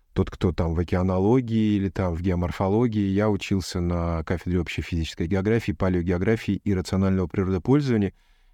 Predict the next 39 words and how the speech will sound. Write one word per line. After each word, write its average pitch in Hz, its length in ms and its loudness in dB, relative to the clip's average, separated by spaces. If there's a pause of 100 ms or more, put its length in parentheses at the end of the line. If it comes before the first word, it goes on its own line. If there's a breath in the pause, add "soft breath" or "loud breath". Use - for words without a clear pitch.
(100)
и 92 140 -10 (240)
там 82 200 -4
особо 95 380 -2 (120)
с - 160 -8
математикой 90 520 -2
уже 87 120 0
ничего 87 240 -2
не 87 80 0
было 92 160 -2
связано, 117 460 2
но, 95 120 2
может 104 260 0
быть, 110 160 -4
это - 140 -6
просто - 460 -4 (380)
такое 95 260 -2
требование, 113 500 2
чтобы 92 540 0
у, - 20 -2 (520)
у 85 40 -4
студента 101 560 -2
был 92 380 0
развит, 92 480 0 (200)
э, 87 380 -4
развито 92 320 -4
мышление, 95 480 0
в - 80 -14
том 92 140 0
числе 90 400 0
и 85 40 0
математическое - 720 -4
тоже. 85 280 -2 (1200)
Э, 101 240 -2 (220)
но, 135 260 2
видишь, 131 320 -2
я 131 140 2
чисто 151 360 -4
гуманитарий 117 560 0
тоже, 160 440 0